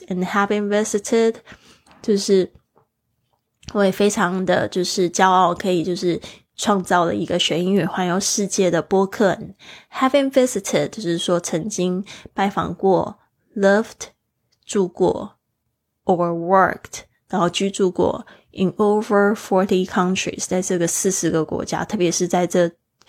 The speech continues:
这十年间，哦，十年前其实已经有了七个国家，但是十年间又是在这四十个国家，就是在，在工作啊，在旅行啊，度假啊，都有。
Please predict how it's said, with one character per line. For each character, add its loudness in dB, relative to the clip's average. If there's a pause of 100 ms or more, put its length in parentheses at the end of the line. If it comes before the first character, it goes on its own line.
(300)
这 2
十 0
年 0
间， -4 (240)
哦， -4
十 0
年 4
前 -2
其 -4
实 -2
已 -2
经 -6
有 2
了 0
七 0
个 2
国 -6
家， -6 (360)
但 0
是 0
十 0
年 0
间 0
又 0
是 -6
在 0
这 2
四 0
十 -2
个 -2
国 -6
家， -4 (360)
就 -8
是 -2
在， 0 (640)
在 2
工 0
作 0
啊， -2
在 2
旅 2
行 -4
啊， -6
度 -2
假 2
啊， -6
都 -4
有。 -8